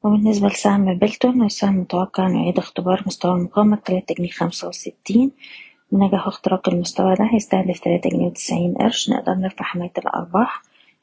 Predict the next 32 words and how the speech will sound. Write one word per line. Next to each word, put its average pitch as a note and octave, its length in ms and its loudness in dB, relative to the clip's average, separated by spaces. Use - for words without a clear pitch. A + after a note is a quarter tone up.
لأقرب G3 360 0
دعم G3 260 2
عند F#3 280 2
التلاتة F3+ 480 -2
جنيه F3 160 -4
خمسة F3+ 380 -4
وأربعين. - 440 -6
وأخيرا A3+ 500 2
سهم G#3 340 2
مصر G#3 220 -2
الجديدة F#3+ 400 -2
للإسكان A#3+ 760 2
ما G#3 80 2
زال F#3+ 180 0
عنده F#3 260 0
فرصة - 380 -2
للارتداد F#3+ 600 0
لمستويات G3 560 0
الحداشر F#3 540 -4
تمانين F3+ 640 0
والاتناشر F#3 540 0
جنيه F3+ 200 2
وتلاتين F3+ 540 -2
قرش، - 260 0
وده G#3 180 2
طول G3+ 180 0
ما G3 80 2
احنا G3 160 -4
محافظين F#3 500 0
على F3+ 180 0
مستوى F#3 400 -2
الدعم F#3+ 380 -4